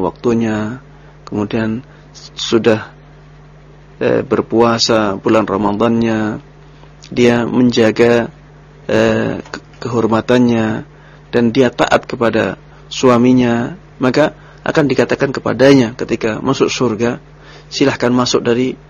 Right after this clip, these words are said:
pintu manapun engkau kehendaki." Ya, bayangkan ya. Ini, ya, orang ya, untuk masuk ke pintu Rayyan saja,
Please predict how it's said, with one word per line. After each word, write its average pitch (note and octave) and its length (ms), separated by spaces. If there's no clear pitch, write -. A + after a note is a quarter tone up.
pintu C#3 320
manapun A#2+ 580
engkau A#2 280
kehendaki." G#2+ 720
Ya, G2 160
bayangkan A2+ 540
ya. - 140
Ini, D#3+ 320
ya, B2+ 320
orang D#3 460
ya, - 240
untuk - 480
masuk E3 400
ke C3+ 160
pintu C#3 320
Rayyan B2+ 480
saja, G#2 480